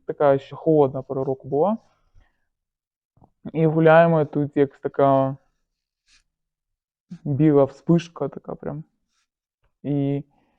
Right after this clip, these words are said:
якось як лоп-, як лопало щось, не знаю, таке і прилетіло в дев'ятий поверх,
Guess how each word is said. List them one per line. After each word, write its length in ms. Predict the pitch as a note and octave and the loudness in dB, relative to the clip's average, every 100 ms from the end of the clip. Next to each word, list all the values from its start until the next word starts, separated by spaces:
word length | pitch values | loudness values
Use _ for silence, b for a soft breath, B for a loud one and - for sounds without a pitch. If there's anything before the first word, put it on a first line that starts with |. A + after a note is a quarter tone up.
| _ | _
якось 340 | C3+ C3+ C#3 - | -6 -2 -2 -2
як 120 | D#2 _ _ _ _ _ _ - | -6 _ _ _ _ _ _ -10
лоп-, 640 | - D3+ F#3 F#3+ _ - E3 | -2 4 4 2 _ -8 0
як 320 | D3 C#3+ - | 0 0 -6
лопало 640 | D3+ D#3 F3 E3 D3 C#3 | 0 2 2 2 0 0
щось, 340 | - D3 C#3+ - | -6 -10 -10 -10
не 100 | C#3+ | -10
знаю, 340 | D3+ C#3 C#3 | -6 -6 -8
таке 320 | - - D3 | -12 -8 -8
і 40 | D3 | -6
прилетіло 600 | D3 D3 C#3 - C#3+ C#3 | -2 -2 -2 -4 -2 -2
в 80 | |
дев'ятий 420 | C3+ C#3 C#3 C3+ C3+ | -2 0 -2 -2 -6
поверх, 640 | F3 A3 G#3+ G3+ - | 0 0 0 -6 -12